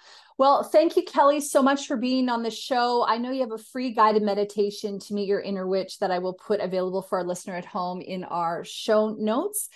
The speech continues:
Kelly, is there anything that I didn't ask you that you wanted to talk about today? And also, how can people get a hold of you?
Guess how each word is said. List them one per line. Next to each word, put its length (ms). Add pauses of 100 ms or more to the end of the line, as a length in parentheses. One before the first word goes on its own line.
(260)
Kelly, 320
is 120
there 120
anything 440
that 100
I 80
didn't 300
ask 360
you 120
that 160
you 100
wanted 300
to 100
talk 280
about 300
today? 460
And 160
also, 200
how 200
can 160
people 260
get 320
a 60
hold 320
of 120
you? 200